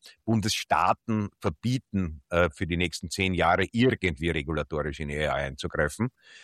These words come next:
Das heißt, da geht eine, da kommt noch ein, ein, ein Riesenhaufen Probleme, glaub ich, auf uns zu. Da ist jetzt einmal, ähm, so arg das klingt, wahrscheinlich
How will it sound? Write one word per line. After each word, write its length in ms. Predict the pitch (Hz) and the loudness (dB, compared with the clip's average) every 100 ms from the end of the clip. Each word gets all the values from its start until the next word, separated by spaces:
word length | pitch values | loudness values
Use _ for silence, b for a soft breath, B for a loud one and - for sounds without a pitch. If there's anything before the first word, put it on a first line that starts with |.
| b b _ _ _ _ | b b _ _ _ _
Das 220 | - 110 | 0 2
heißt, 280 | - 98 107 - | 4 4 2 0
da 80 | |
geht 360 | 90 104 110 - | 0 2 0 0
eine, 380 | 104 104 104 107 82 | 0 4 4 2 0
da 140 | 110 | -2
kommt 320 | - 117 117 | 0 -4 0
noch 140 | 131 127 | 0 0
ein, 180 | 120 - | -2 0
ein, 220 | 113 117 - | 0 0 2
ein 180 | 120 | 2
Riesenhaufen 840 | 127 117 151 196 - 87 76 - 98 | 4 4 4 4 0 0 0 -2 -2
Probleme, 540 | 92 80 78 76 80 76 | -2 0 0 0 -2 -2
glaub 180 | 92 90 | -2 0
ich, 80 | 110 | 0
auf 160 | 110 | 0
uns 220 | 135 113 - | -2 -4 -2
zu. 160 | 139 | 0
Da 160 | 127 113 | 2 2
ist 340 | 104 113 104 120 | 2 0 0 -2
jetzt 300 | 113 - 113 | -2 -2 0
einmal, 360 | 110 104 107 - b b b _ _ - | 4 4 4 0 b b b _ _ 4
ähm, 300 | 107 107 107 - _ _ _ _ _ _ _ | 6 6 4 -8 _ _ _ _ _ _ _
so 200 | - 107 - _ - | -2 -2 -4 _ -4
arg 280 | 95 107 117 | 2 2 2
das 220 | 131 113 | -2 -2
klingt, 260 | - 110 117 - | 2 2 2 0
wahrscheinlich 520 | 113 110 110 104 | 2 2 0 -2